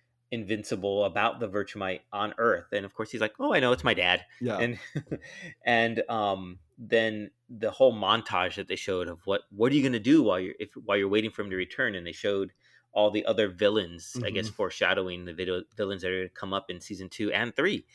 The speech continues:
Speaker 2: Yeah.
Speaker 1: And, um, the song they picked for that, the "Hate to Say I Told You So" by the Hives, I think was, like, the perfect song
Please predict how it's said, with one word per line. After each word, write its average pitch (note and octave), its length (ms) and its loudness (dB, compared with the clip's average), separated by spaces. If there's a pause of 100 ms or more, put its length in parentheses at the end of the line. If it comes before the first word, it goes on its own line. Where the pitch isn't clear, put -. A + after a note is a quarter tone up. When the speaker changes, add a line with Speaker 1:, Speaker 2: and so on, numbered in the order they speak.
(160)
Speaker 2:
Yeah. A2+ 240 -6
Speaker 1:
And, G#2 420 0 (400)
um, F#2 640 -4 (260)
the A2 80 4
song C3+ 500 6
they A2+ 120 4
picked - 420 -2
for C#3 220 0
that, C#3 320 2
the F2+ 280 -2 (320)
"Hate A#2 200 -4
to A#2 60 -8
Say A#2 220 4
I G#2 40 6
Told G#2+ 320 -2
You A2 80 -2
So" A2 200 0
by G2 120 4
the F2 100 0
Hives, G2+ 420 2
I G#2 60 -2
think G#2 180 -6
was, G2+ 120 -4
like, G2 140 -4
the - 100 -10 (140)
perfect - 480 0
song G2 420 -2